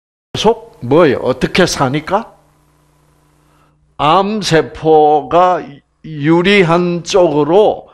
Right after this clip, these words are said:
반 뉴스타트 쪽으로 뭐예요?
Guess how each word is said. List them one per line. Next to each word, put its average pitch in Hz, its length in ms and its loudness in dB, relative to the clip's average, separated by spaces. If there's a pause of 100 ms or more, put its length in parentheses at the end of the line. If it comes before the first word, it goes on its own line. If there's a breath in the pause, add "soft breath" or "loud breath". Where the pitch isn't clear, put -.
(720 soft breath)
반 165 580 0
뉴스타트 151 880 -2
쪽으로 127 680 0
뭐예요? 131 340 -2